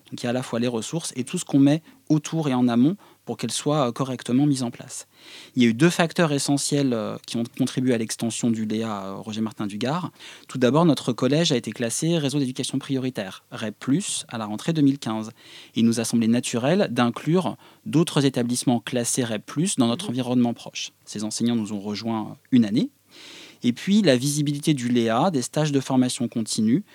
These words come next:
Speaker 1: nous ont permis de rencontrer des collègues qui s'intéressaient à nos travaux, collègues enseignants également en éducation prioritaire,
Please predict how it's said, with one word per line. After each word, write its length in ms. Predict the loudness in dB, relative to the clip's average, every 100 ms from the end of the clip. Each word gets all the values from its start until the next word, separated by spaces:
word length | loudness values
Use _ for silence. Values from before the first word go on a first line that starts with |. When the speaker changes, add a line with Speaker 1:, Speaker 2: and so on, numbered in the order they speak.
| -20 _
Speaker 1:
nous 160 | 0 2
ont 80 | 0
permis 400 | 0 4 4 4
de 180 | 2 0
rencontrer 720 | 2 2 4 2 2 -6 -2
des 160 | -2
collègues 320 | 0 2 2
qui 100 | -2
s'intéressaient 540 | -2 0 0 0 0 2
à 40 |
nos 120 | 2
travaux, 420 | 0 -4 -4 -6 -8 _ -20 _
collègues 320 | 0 2 4 2
enseignants 420 | 0 2 4 4
également 380 | 2 2 2 4
en 80 |
éducation 440 | 2 -2 -4 -4 -4
prioritaire, 680 | -6 -10 -10 -12 -10 -10